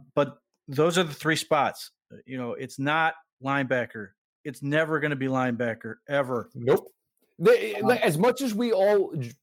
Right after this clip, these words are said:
Speaker 2: pulled our hair about it this offseason, you wanna know what? They got what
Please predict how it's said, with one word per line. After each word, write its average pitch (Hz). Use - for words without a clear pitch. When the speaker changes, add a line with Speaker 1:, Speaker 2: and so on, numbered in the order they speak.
Speaker 2:
pulled 311
our 269
hair 226
about 110
it -
this 147
offseason, 135
you 123
wanna 147
know 151
what? 160
They 127
got 139
what 127